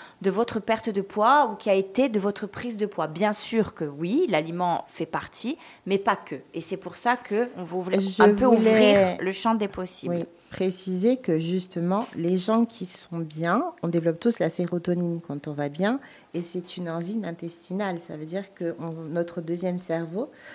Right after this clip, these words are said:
Speaker 2: notre ventre va bien. Donc, euh, peu importe qu'on fasse du, du trente-quatre, euh, selon les gabarits, jusqu'à ce que vous voulez, du quarante, euh, ce que vous voulez, du cinquante, peu importe.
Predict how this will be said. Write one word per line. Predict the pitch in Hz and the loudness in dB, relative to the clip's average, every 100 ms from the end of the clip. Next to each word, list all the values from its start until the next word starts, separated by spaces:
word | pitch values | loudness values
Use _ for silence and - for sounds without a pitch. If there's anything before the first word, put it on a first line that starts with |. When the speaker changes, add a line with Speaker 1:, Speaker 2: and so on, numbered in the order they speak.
| - | -6
Speaker 2:
notre | 185 180 185 190 | 0 0 0 -2
ventre | 185 240 247 | 2 2 2
va | 185 180 | 0 0
bien. | 214 277 | 2 2
Donc, | 175 160 - | 0 -4 -6
euh, | 156 - | -6 -2
peu | 185 | -2
importe | 175 180 208 208 180 156 - - - | 0 2 0 0 -6 -6 -10 -16 0
qu'on | 208 208 | 4 4
fasse | 202 220 220 196 | 10 10 10 4
du, | 185 196 190 190 185 180 180 175 | -4 -4 -2 -2 0 0 0 0
du | 165 170 | -4 -10
trente-quatre, | - - 220 220 - 226 214 214 214 - | -8 4 6 6 6 10 12 10 6 -2
euh, | 151 139 - | -2 -2 -6
selon | - 117 | -8 -4
les | 127 131 | -4 -2
gabarits, | 131 139 165 240 196 - - - | 0 2 6 6 6 0 -14 0
jusqu'à | 170 175 220 233 - 202 180 | 4 6 6 4 4 6 6
ce | 180 | 4
que | 208 | 0
vous | 220 | 0
voulez, | 220 240 240 233 | 4 8 10 10
du | 185 180 | 6 -2
quarante, | 185 180 180 180 180 175 | 0 2 2 0 0 2
euh, | 160 156 | 4 2
ce | 151 | 0
que | - | -2
vous | 170 | 0
voulez, | 165 175 | 2 2
du | 160 | 0
cinquante, | - 170 170 190 180 185 | -2 -2 0 2 2 6
peu | |
importe. | 262 226 226 214 - | 6 8 8 8 6